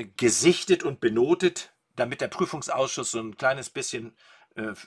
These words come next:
eine Richtschnur hat und auch dann auch so die Gleichbewertung aller Prüflinge untereinander gesichert ist. Ich habe das nie alleine gemacht, ich habe das immer mit meinem Sohn gemacht, der ist auch Maschinenbauingenieur, der hat mir, der hat, der macht's besser als ich, aber,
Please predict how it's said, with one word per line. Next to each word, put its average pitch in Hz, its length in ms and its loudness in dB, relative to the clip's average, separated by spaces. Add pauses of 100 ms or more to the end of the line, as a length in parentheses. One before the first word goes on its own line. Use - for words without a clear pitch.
(720)
eine 113 240 -4
Richtschnur 175 560 2
hat - 220 -4
und - 320 -10
auch - 180 -2 (120)
dann 117 240 0
auch 123 200 -4
so 120 140 -4
die 104 180 -8
Gleichbewertung 131 920 -2
aller 131 220 -2
Prüflinge 123 500 -6
untereinander 131 580 -4
gesichert 139 480 -6
ist. - 280 -8 (240)
Ich - 80 -8
habe 117 80 -6
das 104 120 -10
nie 123 160 -2
alleine 120 360 4
gemacht, 127 340 0
ich 92 60 -8
habe - 100 -12
das 107 140 -4
immer 104 160 -6
mit 107 160 -8
meinem 101 160 -8
Sohn 127 240 -4
gemacht, 123 280 -6
der 110 60 -12
ist 110 80 -8
auch 123 160 -4
Maschinenbauingenieur, 113 840 -4
der 98 120 -4
hat 98 120 -10
mir, 101 180 -10
der 101 200 -6
hat, - 220 -8 (100)
der 117 100 -2
macht's 120 220 -4
besser 135 240 0
als 98 200 -8
ich, 127 180 -6
aber, 110 220 -6